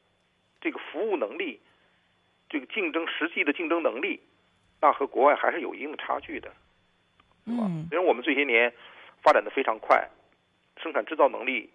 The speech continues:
Speaker 1: 这个非常强，但是很多这些关键的技术还要继-，还要继续的这个进行研发嘛。
Speaker 2: 嗯。
Speaker 1: 产品链继续的扩展嘛，所以有很多事情要做的。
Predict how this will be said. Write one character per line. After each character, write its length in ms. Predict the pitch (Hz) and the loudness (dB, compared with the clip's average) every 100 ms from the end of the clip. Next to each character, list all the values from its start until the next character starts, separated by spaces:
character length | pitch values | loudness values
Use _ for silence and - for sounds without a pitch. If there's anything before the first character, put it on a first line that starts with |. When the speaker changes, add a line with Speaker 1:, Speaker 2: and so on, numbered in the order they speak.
| _ | _
Speaker 1:
这 140 | - 107 | -10 -8
个 280 | 98 95 95 | -4 -4 -4
非 80 | 123 | -4
常 160 | 110 | -6
强， 300 | 104 - 80 - - - _ _ _ _ - | -6 -4 -4 -6 -18 -20 _ _ _ _ 4
但 120 | 151 | 4
是 140 | 147 | 4
很 220 | - - | -2 -4
多 140 | 143 151 | 4 2
这 140 | 151 | 2
些 140 | 131 131 | -2 -2
关 260 | - 180 208 | 2 2 4
键 120 | 185 | 2
的 60 | |
技 160 | 117 131 | 0 -8
术 140 | 110 | -8
还 100 | 90 113 | -6 -2
要 120 | 131 | -2
继-， 320 | - 170 156 _ _ - | -4 -14 -14 _ _ -8
还 180 | - 135 | -2 0
要 140 | 156 | 0
继 180 | 156 151 | -2 -10
续 160 | - 143 | -12 -8
的 260 | 98 95 - _ - | -8 -8 -12 _ -12
这 120 | 110 | -10
个 120 | - | -8
进 200 | - 117 | -8 -8
行 140 | 110 113 | -8 -8
研 180 | 98 95 | -8 -4
发 220 | 127 123 | -2 -2
嘛。 120 | 123 - _ _ _ - | -6 -12 _ _ _ -8
Speaker 2:
嗯。 360 | 220 185 143 170 - | -4 -4 -6 -6 0
Speaker 1:
产 120 | 160 | 0
品 120 | 143 | 2
链 200 | 131 143 147 | 4 4 0
继 80 | |
续 100 | 143 | -8
的 60 | 139 | -8
扩 200 | - 165 | -4 -2
展 200 | - - - | -2 -6 -10
嘛， 80 | - - - | -18 -16 -4
所 100 | 165 | -2
以 20 | |
有 60 | |
很 140 | 165 - | -2 -4
多 120 | 127 | -6
事 120 | - | -8
情 80 | - | -12
要 120 | 98 - | -14 -10
做 120 | - | -10
的。 80 | - | -10